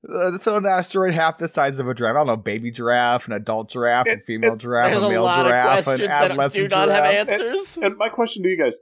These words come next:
Speaker 2: Have you actually seen a giraffe live and in person? Have you been to a zoo
Speaker 1: Yeah.
Speaker 2: and seen a giraffe?
Speaker 1: Yeah.
Speaker 3: I have.
Speaker 1: Yes.
Speaker 2: Okay,
Speaker 1: Yes.
Speaker 2: so
Speaker 1: Multiple zoos with giraffes.
Speaker 2: yeah,
Speaker 1: Yes.
Speaker 2: so you get an idea how tall and slender they are.
Speaker 1: They're very large animals,
Speaker 2: Large
Speaker 1: yes.
Speaker 2: animals. Well, but, like,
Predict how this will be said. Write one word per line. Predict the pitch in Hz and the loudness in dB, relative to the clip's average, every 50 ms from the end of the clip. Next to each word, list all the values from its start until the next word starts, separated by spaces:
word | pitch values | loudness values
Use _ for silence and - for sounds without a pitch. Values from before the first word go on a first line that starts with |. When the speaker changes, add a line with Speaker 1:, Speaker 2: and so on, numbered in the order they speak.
| _ _ | _ _
Speaker 2:
Have | - 165 156 | -2 -2 -2
you | 175 202 208 | 0 0 0
actually | 196 190 - - 147 | 0 0 0 0 0
seen | 123 - - - - 151 147 147 143 | 0 0 -2 -2 -2 -2 -2 -2 -2
a | 139 | -2
giraffe | 120 - 123 117 113 110 107 101 - - | -2 0 0 2 2 2 2 2 0 0
live | 104 107 104 101 | 0 0 0 0
and | 95 95 | -2 -6
in | 95 90 | -10 -10
person? | - - - 92 - - - _ _ _ _ - | -12 -12 -12 -12 -14 -16 -20 _ _ _ _ -4
Have | 135 147 | -2 -2
you | 180 175 | -2 0
been | 147 156 156 160 | 0 -2 -2 0
to | 151 143 | 0 0
a | 131 113 | 0 0
zoo | 104 117 | 0 2
Speaker 1:
Yeah. | 120 - 131 | 2 2 2
Speaker 2:
and | - | 0
seen | - - 117 117 113 | -2 -2 -2 -2 -4
a | 107 95 | -4 -6
giraffe? | - 95 87 - - 160 | -8 -10 -12 -10 -6 -4
Speaker 1:
Yeah. | 180 208 160 - - _ - | -2 -2 -2 -4 -8 _ -8
Speaker 3:
I | 120 120 | -6 -4
have. | 117 110 98 92 92 | -4 -4 -4 -4 -4
Speaker 1:
Yes. | 151 135 - - - - - | -4 -6 -6 -8 -14 -6 -2
Speaker 2:
Okay, | 156 143 - - 101 92 | -2 -2 0 -2 -4 -4
Speaker 1:
Yes. | 113 120 - - | -4 -6 -6 -2
Speaker 2:
so | - 165 156 156 - _ _ _ _ _ _ - | 0 0 0 0 -2 _ _ _ _ _ _ -4
Speaker 1:
Multiple | 151 165 185 180 - 139 139 123 | 0 0 0 0 0 -2 -2 0
zoos | 110 123 107 | 0 -2 -2
with | 117 107 | -4 -6
giraffes. | - - 90 92 - - - | -8 -8 -10 -10 -6 -2 2
Speaker 2:
yeah, | 135 110 | 2 2
Speaker 1:
Yes. | 90 - - - | 2 0 -6 -4
Speaker 2:
so | - - 180 165 170 - _ _ _ _ _ _ _ _ _ _ _ _ _ _ _ _ _ _ _ _ _ _ _ - | -2 0 0 0 -2 -4 _ _ _ _ _ _ _ _ _ _ _ _ _ _ _ _ _ _ _ _ _ _ _ -6
you | 196 190 | -6 -4
get | - 294 269 | -2 -2 -2
an | 220 | 0
idea | 196 165 147 160 160 139 | 0 0 2 2 0 2
how | 127 139 135 131 - - - | 2 0 0 -2 -4 -6 -2
tall | 135 120 120 120 127 131 120 | 0 2 2 4 2 2 0
and | 104 98 98 - _ _ _ _ _ _ _ _ _ _ _ _ _ _ | -2 -4 -10 -18 _ _ _ _ _ _ _ _ _ _ _ _ _ _
slender | - - - - 147 139 131 117 | -12 -10 -4 -2 0 0 0 0
they | 107 110 104 | 0 0 0
are. | 98 | 0
Speaker 1:
They're | - 165 | 0 0
very | 147 135 196 180 165 147 | 0 0 0 0 0 0
large | 139 139 127 127 120 135 | 0 0 0 0 0 -2
animals, | 123 113 107 107 185 | -2 -2 -2 -2 0
Speaker 2:
Large | 214 247 226 214 208 | 0 2 2 2 2
Speaker 1:
yes. | 196 196 | 2 2
Speaker 2:
animals. | 185 165 139 127 123 - - - | 2 2 2 2 0 -2 -6 -8
Well, | 170 170 | -6 -2
but, | 175 180 190 | 0 0 2
like, | 170 165 165 | 2 0 -2